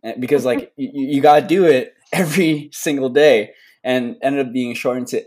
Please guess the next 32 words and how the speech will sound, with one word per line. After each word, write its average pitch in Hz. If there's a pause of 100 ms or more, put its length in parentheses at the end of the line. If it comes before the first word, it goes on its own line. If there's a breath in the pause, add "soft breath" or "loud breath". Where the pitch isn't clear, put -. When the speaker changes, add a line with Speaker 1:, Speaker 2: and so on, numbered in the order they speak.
(140)
Speaker 1:
E 127
D 120
squared. 143
And 123
I 113
like 120
the 110
way 117
that 98
kinda 110
looked 117
online. 110
I 107
haven't 110
seen 110
a, 95 (440 soft breath)
a -
brand, 107 (800)
like, -
with 117
that, 98 (280 soft breath)
but 110 (440)
after 117
a 113
lot 113
of -
feedback, 131
we 110
figured 117 (180)
<laughs> -
we 123
wanna, 123